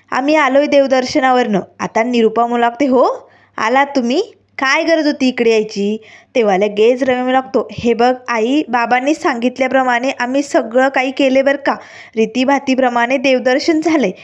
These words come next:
तेव्हा निरूपा म्हणू लागते, "रव्या, हे बघ, तू हे जे काही वागलायस ना, ते मला अजिबात आवडलेलं नाही आहे." त्यावर लगेच रिया म्हणू लागते, "रवीच्या पप्पांनी सांगितल्याप्रमाणे सगळ्या रीतीभाती पाळल्यात आम्ही."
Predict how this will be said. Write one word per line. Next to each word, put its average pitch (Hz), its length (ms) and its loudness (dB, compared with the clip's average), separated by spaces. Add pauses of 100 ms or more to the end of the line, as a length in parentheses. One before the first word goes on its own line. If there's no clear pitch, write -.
(240)
तेव्हा 220 300 2
निरूपा 254 400 0
म्हणू 262 160 0
लागते, 277 280 0
"रव्या, 269 380 2 (400)
हे 240 140 2
बघ, 262 220 2 (360)
तू 262 80 2
हे 262 160 4
जे 254 260 2
काही 339 200 0
वागलायस 240 440 -2
ना, 277 80 2
ते 269 180 0
मला 240 320 0
अजिबात 226 600 -2
आवडलेलं 233 440 0
नाही 202 200 0
आहे." 262 120 0 (400)
त्यावर 208 220 0
लगेच 220 500 0
रिया 247 240 2
म्हणू 254 140 -2
लागते, 262 460 -2 (220)
"रवीच्या 226 480 0
पप्पांनी 269 640 -2
सांगितल्याप्रमाणे 254 920 0
सगळ्या 254 440 0
रीतीभाती 269 580 -2
पाळल्यात 254 500 -2
आम्ही." 226 200 -2